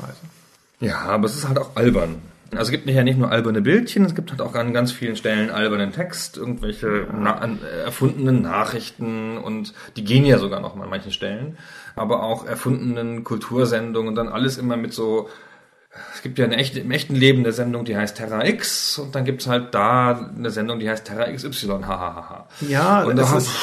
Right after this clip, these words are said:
Speaker 1: äh, es, es schwankt ein bisschen und dann, man kann das natürlich, wenn da jetzt in diesen Räumen zum Beispiel, die du schon erwähnt hast, dann gibt es da einmal die Volksrepublik Duban und einmal die Freie Republik Duban, was halt so irgendein ab-, persifliertes arabisches Emirat ist.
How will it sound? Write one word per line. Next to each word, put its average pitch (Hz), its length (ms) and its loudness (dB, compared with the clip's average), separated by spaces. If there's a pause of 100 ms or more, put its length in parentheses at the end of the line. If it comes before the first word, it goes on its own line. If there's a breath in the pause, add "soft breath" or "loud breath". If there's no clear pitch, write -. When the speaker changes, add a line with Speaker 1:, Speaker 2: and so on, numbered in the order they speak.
(200)
Speaker 1:
äh, 190 240 6
es, 190 140 2
es 190 240 2
schwankt 196 440 4
ein 233 120 4
bisschen 165 380 4
und 151 120 4
dann, 156 280 4
man 147 100 0
kann 170 160 2
das 175 140 2
natürlich, 165 500 2
wenn 151 160 -2
da 143 120 4
jetzt 143 220 0
in 139 80 4
diesen 135 340 4
Räumen 143 420 6
zum 147 100 0
Beispiel, 139 320 2
die 139 140 2
du 143 80 6
schon 143 160 2
erwähnt 139 340 4
hast, 139 160 -2
dann 131 100 4
gibt 143 220 0
es 135 100 2
da 139 200 2
einmal 139 320 2
die 127 300 2
Volksrepublik 160 960 0
Duban 165 600 4
und 151 180 -2
einmal 139 360 0
die 139 100 0
Freie 139 400 0
Republik 113 480 0
Duban, 92 460 0
was 92 160 -4
halt 104 160 0
so 104 360 2
irgendein 113 380 -2
ab-, - 300 -6
persifliertes 117 580 -2
arabisches 107 580 -2
Emirat 113 600 -2
ist. - 180 -16